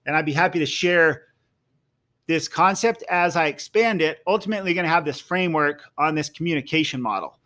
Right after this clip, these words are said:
So the other thing to consider is it, yeah, I'd have you go and do a, a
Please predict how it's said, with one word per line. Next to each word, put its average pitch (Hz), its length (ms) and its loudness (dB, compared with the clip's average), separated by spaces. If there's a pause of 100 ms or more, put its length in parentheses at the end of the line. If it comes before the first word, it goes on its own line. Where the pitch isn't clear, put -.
(160)
So 151 180 -2
the 165 140 2
other 202 360 4 (180)
thing 196 200 2
to 180 60 4
consider 160 800 2 (200)
is 156 180 -2
it, 165 220 -2
yeah, 165 180 2
I'd 165 140 4
have 190 220 2
you 196 80 0
go 180 420 4
and 143 120 -4
do 170 200 2
a, 139 240 4
a 135 100 0